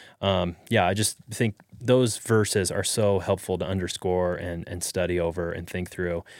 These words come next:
And let, let me ask this final question as we wrap up here, guys. We like to end a lot of these episodes with this question. Why is this so important?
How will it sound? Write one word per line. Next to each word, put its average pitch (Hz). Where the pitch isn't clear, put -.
And 101
let, 123
let 123
me 120
ask 107
this 104
final 95
question 90
as 92
we 95
wrap 90
up 90
here, 92
guys. 85
We 113
like 117
to -
end 104
a 98
lot 101
of 92
these 92
episodes 95
with 95
this 90
question. 87
Why 127
is 101
this 95
so 85
important? 82